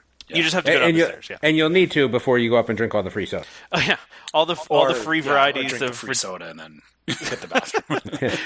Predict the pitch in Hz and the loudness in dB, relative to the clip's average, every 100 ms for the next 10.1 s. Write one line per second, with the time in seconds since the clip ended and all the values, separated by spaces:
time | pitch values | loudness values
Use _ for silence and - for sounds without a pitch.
0 | - - - 160 170 165 160 165 165 151 | -10 -16 0 2 2 2 2 0 2 0
1 | 147 - 147 139 147 131 117 110 107 117 | 0 -2 -2 -2 0 0 0 -4 -8 -4
2 | 113 113 117 - 143 135 123 117 113 113 | -2 -2 -4 -4 -4 -6 -6 -4 2 2
3 | 110 127 147 - 110 - - - 147 - | 2 0 -2 -4 -10 -14 -10 -4 -4 -4
4 | - 139 139 127 151 175 156 170 175 _ | -2 -2 -2 -2 0 2 2 2 0 _
5 | _ _ _ _ 113 117 - _ _ 143 | _ _ _ _ -4 -4 -6 _ _ 0
6 | 156 131 117 120 135 117 - - 113 95 | 2 2 4 4 2 0 -6 -6 -2 -2
7 | 90 123 120 120 117 123 117 - _ _ | 0 2 4 2 2 0 -2 -4 _ _
8 | - 143 135 127 143 - 151 139 147 135 | -20 -10 0 2 2 2 0 0 -2 -6
9 | 135 - 127 120 - 113 113 107 104 92 | -6 -4 -4 -4 -2 -2 -2 -6 -8 -8
10 | 87 | -10